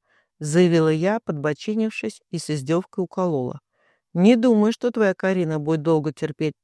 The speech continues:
свой статус любовницы». «Следи за языком», — гаркнул Игнат недовольно. Наконец-то и мои слова его задели. «А то что, запрешь меня в спальне?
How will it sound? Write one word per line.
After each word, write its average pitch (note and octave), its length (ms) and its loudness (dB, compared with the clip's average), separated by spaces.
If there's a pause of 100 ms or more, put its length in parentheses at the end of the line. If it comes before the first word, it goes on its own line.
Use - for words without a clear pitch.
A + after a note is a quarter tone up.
(280)
свой D3+ 300 -4
статус - 480 -6
любовницы». D3 680 -4 (560)
«Следи D3 500 -2
за D3+ 140 0
языком», — E3 640 0 (500)
гаркнул D#3+ 560 0
Игнат D#3 460 -4
недовольно. D3 640 -4 (500)
Наконец-то E3+ 720 0
и A#3+ 220 -2
мои B3 320 2
слова C#3+ 440 -4
его F3+ 260 0
задели. C#3+ 560 -4 (1040)
«А A3 160 4
то E4+ 160 -2
что, D3 400 -6 (140)
запрешь F3+ 540 0
меня A#3+ 220 0
в A#3+ 60 -10
спальне? D4 540 -6